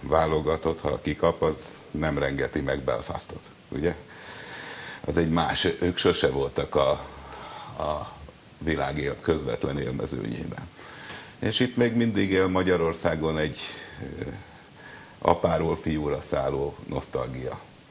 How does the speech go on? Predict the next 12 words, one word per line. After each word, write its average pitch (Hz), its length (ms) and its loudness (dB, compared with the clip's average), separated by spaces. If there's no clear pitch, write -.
a - 100 4
valamikori 73 680 4
magyar 69 560 0
futball 76 420 0
iránt, 104 440 2
miközben 87 800 0
hát 90 160 -4
azért 87 340 2
hosszú 90 340 0
évtizedek 71 580 -2
teltek 69 400 0
el, 76 300 2